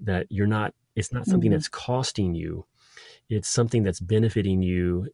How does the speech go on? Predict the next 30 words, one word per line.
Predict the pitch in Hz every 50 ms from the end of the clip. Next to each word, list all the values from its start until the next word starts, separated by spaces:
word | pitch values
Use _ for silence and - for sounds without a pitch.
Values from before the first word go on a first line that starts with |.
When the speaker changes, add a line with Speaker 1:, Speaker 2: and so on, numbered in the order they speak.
| _
Speaker 1:
and | - 95 92
it's | 92 - 107
actually | 101 98 - - 95
bringing | 87 92 98 98 95 92 92 87
life, | 87 87 90 92 95 92 92 90 - - - - - - _ _ _ - - - - - - _ _ - -
uh, | 107 95
to | - - - 143 143
you. | 117 98 92 90 90 92 92 -
And | 101 92 87
so | - - 104 95 95 92 90 - _ _ - - - - - _
I | - 117
think | 113 143 123 -
that's | - 117 117 113 - - - -
maybe | 110 110 104 101 95 92 92 92 92 - - - _ _ _ _
a | 113 110
good | 95 110 98 -
thing | 107 104 98
to | - - 98
remember | 92 95 92 92 90 87 90
as | 87 87 -
we, | - 101 101 95 - -
we | 110 95
close | - - 110 101 98 90 104
out | 95 92 - -
too, | - - 110 104 101 95
that, | 90 87 - _ _ _
that | 113 101 - _
these | - 113 104 95 - _ -
three | 117 123 123 117
practices, | - - - 117 113 117 - - 113 101 - - 104 98 95 95 92 85 - -